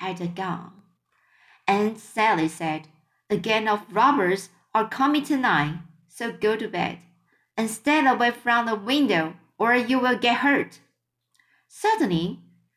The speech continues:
she stopped talking. She looked at me and pulled off my hat. She started to laugh. Then everybody in the room started to laugh. The bar under my hat was too hot,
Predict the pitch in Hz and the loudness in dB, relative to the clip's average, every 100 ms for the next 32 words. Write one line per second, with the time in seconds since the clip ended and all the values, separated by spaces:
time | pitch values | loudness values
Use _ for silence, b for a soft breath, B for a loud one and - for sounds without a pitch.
0 | _ - - 285 - - 285 285 - 330 | _ -8 -2 0 -2 -2 0 0 0 0
1 | 285 175 151 151 - b b b - 220 | 0 -4 -10 -12 -16 b b b -12 -8
2 | 196 311 285 247 240 240 - 214 208 - | 0 0 2 0 0 -6 -6 -8 -8 -4
3 | 247 247 214 220 214 202 202 196 202 - | 0 0 0 -2 -4 -2 0 0 0 0
4 | - - _ _ _ _ _ _ 311 311 | -2 -14 _ _ _ _ _ _ -4 -2
5 | - 285 285 285 285 269 220 160 60 - | 2 4 4 2 2 0 2 0 0 -4
6 | _ _ _ _ _ _ _ - 233 247 | _ _ _ _ _ _ _ -6 -2 -2
7 | - 277 330 330 302 302 - 262 247 233 | 2 2 4 4 4 2 0 -2 -2 -2
8 | 208 156 151 - - 196 202 202 202 170 | 0 -2 -4 -10 0 4 4 2 -2 -2
9 | 170 - - - _ _ _ _ _ 226 | 0 0 -4 -16 _ _ _ _ _ -12
10 | 220 202 285 320 - 254 262 247 240 240 | 2 4 6 4 2 0 0 0 0 0
11 | 202 107 - _ - _ _ 220 220 - | -2 -4 -6 _ -20 _ _ -6 -6 -6
12 | - 214 190 233 190 - | -14 -14 0 2 2 -2